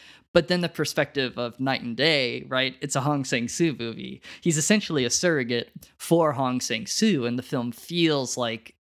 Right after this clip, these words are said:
like all the great Hong Sang-soo films, like an open wound of sorts, of him just honestly presenting himself, warts and all, and saying, "These are <laughs> things I'm struggling with, and here are some, here's some self-critique here."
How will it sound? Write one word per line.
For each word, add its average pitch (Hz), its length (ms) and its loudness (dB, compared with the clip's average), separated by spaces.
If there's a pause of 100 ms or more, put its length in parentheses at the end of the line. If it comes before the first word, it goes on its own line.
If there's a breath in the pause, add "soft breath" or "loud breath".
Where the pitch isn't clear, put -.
(160)
like 131 180 0
all 147 160 4
the 160 80 0
great 131 260 0
Hong 117 200 -4
Sang-soo 110 400 -6
films, 104 600 -6 (180)
like 131 160 0
an 151 140 4
open 165 340 2
wound 185 340 4
of 120 120 -6
sorts, - 520 0 (300 loud breath)
of 135 140 4
him 147 180 4
just 139 260 -2
honestly 139 540 2
presenting 135 600 0
himself, 110 680 0
warts 131 380 2
and 117 100 0
all, 120 300 2
and 113 160 -4
saying, 113 500 -2 (260)
"These 190 260 6
are 185 60 -2
<laughs> - 0 -
things 160 400 0
I'm 151 240 0
struggling 139 640 0
with, 123 320 -2 (400 loud breath)
and 127 160 2
here 151 200 2
are 139 60 2
some, 123 400 -2
here's 160 220 6
some 131 180 0
self-critique 151 840 0
here." 110 400 -4